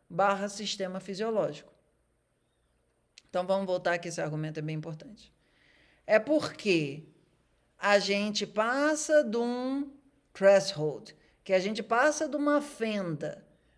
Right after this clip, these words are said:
de um lugar aonde a gente, por estar crescendo, a nossa célula era carro novo ou seminovo,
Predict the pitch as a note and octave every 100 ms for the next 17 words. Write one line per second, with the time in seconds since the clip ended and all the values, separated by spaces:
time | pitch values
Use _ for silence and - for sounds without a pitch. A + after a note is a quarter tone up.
0 | _ F#3+ A3 A3+ G#3 G#3 A#3 C4 C4 A3+
1 | A3 A3 A3+ G3+ A#3+ D4+ D#4+ - _ _
2 | _ _ _ _ _ _ _ G3 G3+ A#3
3 | A#3+ A#3+ B3 - - _ - E4 E4+ D#4
4 | C#4 - C4 B3 B3 A#3 A3+ F#3 E3 D#3
5 | E3+ F3+ G3+ G3+ A3 - G#3+ G#3 G#3+ G#3
6 | G3 F#3+ F#3+ F#3 F#3 E3+ D#3+ F#3+ F3+ F3
7 | F3+ G3 F3+ F3 E3 F3 E3+ D#3+ D#3 D#3
8 | C#3+